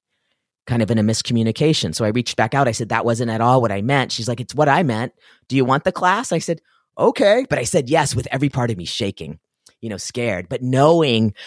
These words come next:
there's more of me on the other side of this. There's more, uh, embodiment, authenticity, all of it. So that was about probably almost five years ago. And it has been the biggest gift.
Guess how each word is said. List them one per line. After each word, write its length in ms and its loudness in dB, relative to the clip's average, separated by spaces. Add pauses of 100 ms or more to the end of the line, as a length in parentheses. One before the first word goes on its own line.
there's 200 2
more 300 6
of 120 2
me 160 4
on 120 4
the 80 4
other 160 2
side 240 0
of 80 -8
this. 300 0
There's 140 -4
more, 240 -2 (220)
uh, 220 -4
embodiment, 760 0
authenticity, 880 -4
all 220 2
of 100 -2
it. 140 -8 (1200)
So 100 0
that 140 4
was 140 4
about 400 2
probably 340 -2 (140)
almost 300 0
five 200 -2
years 220 -6
ago. 320 -8 (480)
And 160 -4
it 140 6
has 180 2
been 160 -4
the 80 -8
biggest 420 -8
gift. 400 -10